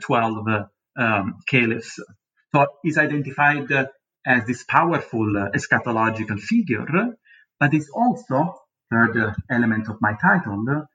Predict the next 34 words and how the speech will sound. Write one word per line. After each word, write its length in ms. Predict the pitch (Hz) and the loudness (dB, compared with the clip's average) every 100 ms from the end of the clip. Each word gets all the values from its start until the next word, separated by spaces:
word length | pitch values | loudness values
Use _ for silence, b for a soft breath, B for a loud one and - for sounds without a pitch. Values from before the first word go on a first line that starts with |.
| - | -6
Ahmed 280 | - 156 | -4 -2
Lobo 220 | 175 196 185 | -2 0 -2
is 100 | - | -2
also 280 | 185 180 170 | -4 -2 0
identified 580 | 151 147 143 139 135 | 0 -2 -2 0 0
as 160 | 123 113 | 0 -2
the 100 | 123 | 0
renewer 440 | 120 120 131 127 | 0 0 0 0
of 100 | 117 | -2
the 80 | 95 | -4
faith. 260 | - 110 - _ _ _ _ _ _ _ _ | -4 -4 -4 _ _ _ _ _ _ _ _
So 100 | 143 | -2
this 160 | 220 208 | -2 0
also 300 | 196 196 196 | -2 -2 -2
refers, 460 | 170 156 156 143 147 | 0 0 -2 -2 -4
uh, 140 | 135 b b - | -6 b b -2
to 100 | 135 | -2
a 60 | |
hadith 400 | 107 131 139 135 | -2 0 0 0
of 100 | 123 | -4
the 80 | 110 | -4
Prophet, 480 | - 180 180 101 - - | 0 2 2 -4 -4 -2
uh, 200 | 131 143 - _ _ _ _ - | 0 -2 -8 _ _ _ _ -4
who 300 | 160 156 151 156 | 0 0 0 -6
is 160 | 117 | 0
reported 440 | 139 139 160 165 147 | 0 2 0 -2 -4
to 60 | |
have 80 | 120 | -6
said, 440 | - 196 151 110 113 | -2 0 0 0 0
uh, 180 | 143 170 B B - | 0 0 B B 0
that 180 | 135 - - | 0 2 2
every 320 | 220 208 208 | 2 2 -4
century 800 | - 156 170 175 - 180 180 175 _ _ _ _ _ _ 120 | -2 0 0 -2 -2 -2 -2 -8 _ _ _ _ _ _ -2
will 280 | 147 147 | 0 0